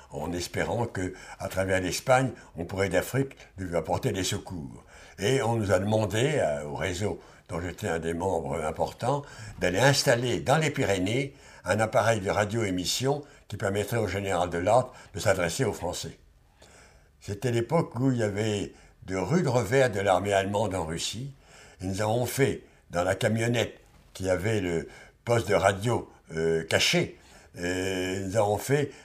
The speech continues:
le trajet Marseille-Montpellier en croisant deux divisions allemandes qui quittaient la France pour repartir en Russie. Des sous-officiers allemands assuraient les croisements.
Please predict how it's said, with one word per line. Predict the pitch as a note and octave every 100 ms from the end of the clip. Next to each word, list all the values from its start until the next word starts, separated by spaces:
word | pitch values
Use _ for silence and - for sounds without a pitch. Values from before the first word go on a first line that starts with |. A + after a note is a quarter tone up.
| -
le | G#2
trajet | A2 A#2 G2+ F#2+
Marseille-Montpellier | A#2+ A2 - B2+ F2+ E2+ B2 G#2 F#2 G#2 C3 - - -
en | G2+
croisant | - A#2 G#2+ C3 G2
deux | C#3
divisions | C3+ B2 A#2 A2+ G2+
allemandes | G2 G#2+ C3 B2+ - - -
qui | -
quittaient | G#2 B2 G#2+
la | F#2
France | - A2 A#2+ - - -
pour | E2+ E2
repartir | F#2+ G#2 F#2+ C3 F2+
en | E2
Russie. | F#2 - - - - - - F2
Des |
sous-officiers | E2 A2+ A2 G#2+ G#2 A2+
allemands | G2+ G#2 - - -
assuraient | G2 - C3 A2 F#2+
les | F#2
croisements. | F2+ F#2 F#2+ G#2 C3+